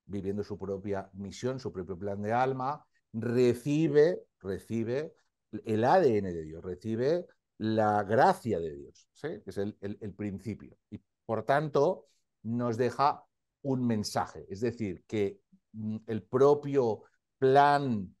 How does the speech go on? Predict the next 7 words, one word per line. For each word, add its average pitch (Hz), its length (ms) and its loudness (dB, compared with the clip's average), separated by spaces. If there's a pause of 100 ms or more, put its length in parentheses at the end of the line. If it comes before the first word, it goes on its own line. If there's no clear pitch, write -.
(240)
de 113 280 2
Dios 147 720 4
es 123 400 -2
mandar 104 540 0
a 123 80 -2
su 127 220 -4
Hijo 147 460 -2